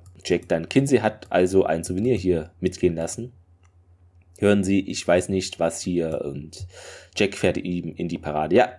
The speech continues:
ähm, Walter“, er deutet auf das Namensschild, „im Augenblick müssen Sie uns einfach hier vertrauen.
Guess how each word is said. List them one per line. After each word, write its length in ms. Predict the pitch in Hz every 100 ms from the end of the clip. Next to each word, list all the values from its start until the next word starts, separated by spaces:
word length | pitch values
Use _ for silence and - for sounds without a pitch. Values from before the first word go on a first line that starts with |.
| -
ähm, 320 | 104 104 -
Walter“, 640 | 101 110 175 - 160 160 - - -
er 140 | 98
deutet 280 | 101 98 -
auf 120 | 85
das 200 | 90 87
Namensschild, 800 | 80 85 87 - 87 85 87 - - _ _ - - _ -
„im 100 | 90
Augenblick 640 | 127 127 107 110 104 -
müssen 200 | 90 98
Sie 80 | 92
uns 120 | 90
einfach 280 | 87 87 95
hier 180 | 127 127
vertrauen. 560 | 127 87 - 85 87